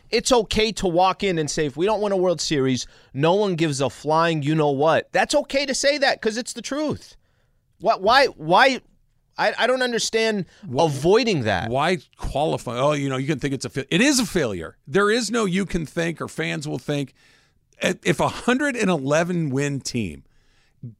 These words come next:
Speaker 2: gets bounced in their first round of the playoffs
Speaker 1: In
Speaker 2: by
Speaker 1: four
Speaker 2: a team
Speaker 1: games.
Speaker 2: that they won twenty-two more games than, in four games, to your point,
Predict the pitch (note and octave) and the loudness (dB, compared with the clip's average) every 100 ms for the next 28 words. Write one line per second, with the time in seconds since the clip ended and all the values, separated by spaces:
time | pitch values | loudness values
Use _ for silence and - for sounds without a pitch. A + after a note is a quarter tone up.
0 | _ - F#3+ - B2+ F#2 - D#3+ F3 C3+ | _ -2 0 0 -6 -8 -2 0 0 -2
1 | - - - D3+ D3 C3 C3 B2+ - - | -6 -10 -6 -2 -2 -2 -2 -4 -10 -6
2 | A3 A#3+ A3 - - D3+ E3 E3 C3+ C3 | 0 0 -2 -8 -6 -2 0 0 -2 -6
3 | - C3+ A2+ F2 G2+ - _ - C#3+ D#3 | -4 -2 -2 -4 -8 -14 _ -10 -2 2
4 | F3 F3 F3+ D#3 D#3+ - A3+ G#3+ E3 E3+ | 6 6 4 4 4 4 2 -2 -2 -2
5 | F3+ E3+ D#3 C#3+ A#2 - F3+ B3+ C#4 - | 0 0 0 -2 -4 -6 -2 0 -2 -2
6 | A3 F#3 F3+ D3+ C#3+ B2 A2 F#2 G2+ _ | 0 2 2 0 -2 -2 -4 -8 -10 _
7 | _ _ C#3 G#3 A3 G3+ F#3+ D#3 A#2+ G#2 | _ _ 0 2 2 2 2 0 -4 -4
8 | - B2+ A#2+ B2+ - G2+ F#2+ | -6 -2 0 -2 -4 -6 -6